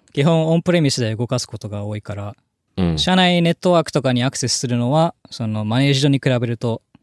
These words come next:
Speaker 1: しやすいことは多いですよね。
Speaker 2: うん、すごい楽ですよね。
Speaker 1: うん。
Speaker 2: だからサークル社員もなんかそういうセキュアなオプション作ってほしいんだよなって、いつも思ってるんですけど。
Speaker 1: いや、まさにエンタープライズじゃないですか、そこは。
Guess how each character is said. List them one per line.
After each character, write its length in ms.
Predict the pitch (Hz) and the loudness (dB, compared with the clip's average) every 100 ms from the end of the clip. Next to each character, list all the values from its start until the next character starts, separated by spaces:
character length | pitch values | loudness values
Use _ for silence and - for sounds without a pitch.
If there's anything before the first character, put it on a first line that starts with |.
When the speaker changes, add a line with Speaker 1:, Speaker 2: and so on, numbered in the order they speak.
| _ _ - | _ _ -4
Speaker 1:
し 140 | - | 2
や 100 | 127 | 2
す 120 | 131 | 2
い 60 | 117 | 0
こ 120 | 113 | 0
と 80 | 117 | -2
は 60 | |
多 60 | 98 | -2
い 40 | |
で 0 | |
す 80 | 98 | -4
よ 60 | 127 | -2
ね。 160 | 165 _ _ _ - | -4 _ _ _ 0
Speaker 2:
う 80 | |
ん、 240 | 92 80 76 | 2 2 -2
す 160 | - 82 | -4 -2
ご 80 | |
い 40 | 80 | -2
楽 200 | 73 - | -2 -6
で 60 | - | -8
す 140 | - | -10
よ 60 | - | -18
ね。 140 | - | -4
Speaker 1:
う 20 | 117 | -2
ん。 380 | 110 104 117 - _ _ _ _ _ _ _ _ _ - | 0 -2 -6 -10 _ _ _ _ _ _ _ _ _ -16
Speaker 2:
だ 80 | 101 | -10
か 100 | - | -8
ら 40 | |
サ 100 | - | -4
ー 40 | 98 | 0
ク 100 | 120 | 0
ル 40 | |
社 140 | - | 2
員 100 | 120 | 0
も 120 | 73 67 | 2 -2
な 80 | |
ん 40 | 76 | -4
か 120 | - | -6
そ 100 | - | -4
う 20 | |
い 20 | |
う 20 | - | -4
セ 100 | - | 0
キ 120 | 123 | 0
ュ 40 | |
ア 20 | |
な 120 | 85 69 | 2 0
オ 80 | |
プ 80 | - | -2
シ 80 | - | -4
ョ 20 | |
ン 60 | 69 | -4
作 160 | - | -4
っ 20 | - | -2
て 120 | 85 | -2
ほ 100 | 76 | -2
し 100 | - | -4
い 60 | |
ん 20 | 69 | -6
だ 80 | |
よ 60 | - | -8
な 180 | 80 82 | -4 -4
っ 40 | |
て、 200 | - - - - _ _ _ _ 160 - | -4 -16 -16 -20 _ _ _ _ -20 -14
い 80 | |
つ 100 | - | -8
も 60 | - | -4
思 120 | 73 | -4
っ 40 | - | -6
て 100 | - | -12
る 60 | |
ん 20 | |
で 40 | - | -14
す 60 | |
け 80 | - | -14
ど。 80 | - - - | -16 -10 -4
Speaker 1:
い 40 | |
や、 80 | 113 | 0
ま 140 | 123 | 0
さ 100 | 135 | 0
に 240 | 110 101 - - _ _ _ | 0 -2 -8 -20 _ _ _
エ 120 | 123 | -4
ン 40 | 110 | 2
タ 120 | 127 | 2
ー 20 | |
プ 100 | - | 4
ラ 100 | 135 | 2
イ 60 | 117 | 2
ズ 120 | 101 | 0
じ 80 | 101 | -2
ゃ 40 | |
な 60 | 107 | -2
い 40 | |
で 40 | 101 | -4
す 80 | |
か、 140 | - 147 | -6 -8
そ 120 | - | -10
こ 140 | - 95 | -10 -10
は。 140 | 113 | -10